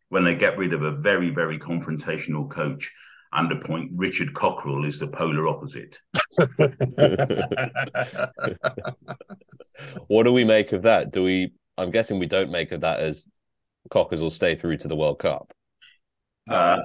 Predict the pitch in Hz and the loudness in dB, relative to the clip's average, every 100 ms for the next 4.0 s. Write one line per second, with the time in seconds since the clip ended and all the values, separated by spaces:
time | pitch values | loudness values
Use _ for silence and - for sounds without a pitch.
0 | - 110 - - _ - 127 104 110 104 | -4 -4 -4 -8 _ 6 6 8 8 8
1 | 123 107 113 101 92 92 127 101 82 82 | 4 6 6 6 4 0 0 -2 -2 0
2 | 101 90 90 85 101 98 82 78 104 101 | 2 2 0 -2 -2 -2 -2 -2 -2 -2
3 | 80 76 87 87 85 - 90 90 78 | -6 -6 -2 -2 -4 -2 2 2 0